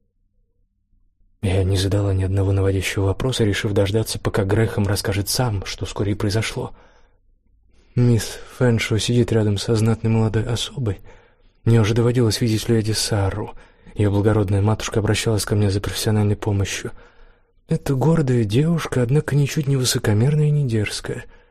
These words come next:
Сомневаюсь, что Джиневра заслужит её одобрения, насмехаясь над людьми. Над какими людьми?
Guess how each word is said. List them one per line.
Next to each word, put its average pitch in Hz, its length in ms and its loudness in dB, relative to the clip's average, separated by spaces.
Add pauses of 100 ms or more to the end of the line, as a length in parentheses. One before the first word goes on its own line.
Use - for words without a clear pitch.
(400)
Сомневаюсь, 113 500 2
что - 240 -4
Джиневра 120 520 2
заслужит 113 420 -2
её 113 180 -2
одобрения, 104 680 0 (580)
насмехаясь 107 720 0
над 107 140 -2
людьми. 104 400 -2 (960)
Над - 140 -10
какими - 360 -2
людьми? 117 360 -10